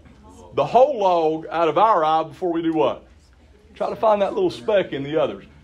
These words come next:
Even though we see that speck so much better than our log. How does that work? I, I don't know. It's a vision issue, right? The myth of the one, that one amazing unicorn person that's out there waiting for you,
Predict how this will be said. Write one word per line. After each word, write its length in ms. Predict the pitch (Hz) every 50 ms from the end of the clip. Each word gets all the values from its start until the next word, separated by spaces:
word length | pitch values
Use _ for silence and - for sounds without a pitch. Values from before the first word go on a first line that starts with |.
| - - -
Even 260 | 233 254 262 240 226
though 160 | 233 220 208
we 120 | 233 240
see 260 | 185 - - 254 269 262
that 200 | 220 185 - -
speck 440 | - - - 226 185 139 - - - - - _ _ _ _ _ _ _
so 340 | - - - - 240 285 277
much 300 | 240 185 147 139 - 120
better 280 | 151 170 160 131 113 107
than 160 | 104 127 123
our 160 | 123 123 131
log. 260 | 151 160 117 95 - - -
How 140 | - - 196
does 120 | 190 180 165
that 140 | 185 156
work? 260 | - 160 139 110 - - - -
I, 280 | - 147 165 165 147
I 20 | 147
don't 140 | 160 156
know. 120 | 143 117 95 101
It's 120 | - -
a 60 | 143
vision 420 | 131 - 160 196 202 165 - 117 104
issue, 300 | 104 101 - - 107 107
right? 260 | 120 131 143 147 - - _ _ _ - - - _ - _ - - _ _ -
The 160 | 120 139 175
myth 340 | 180 196 233 247 254 254 254
of 140 | 220 220 170
the 100 | 185 180
one, 580 | 143 131 143 160 190 214 226 233 233 226 202 - -
that 240 | 147 156 156 -
one 420 | 143 139 160 185 196 208 208 202 190
amazing 600 | - 151 147 156 170 196 208 180 147 190 180 160
unicorn 540 | 151 165 202 208 190 196 - 202 202 190 185
person 400 | 185 - 202 196 196 - 208 185
that's 180 | 160 143 - 190
out 220 | 196 190 185 -
there 180 | 214 202 190 156
waiting 360 | 135 143 160 185 208 202 190
for 100 | - 214
you, 320 | 196 202 208 214 214 190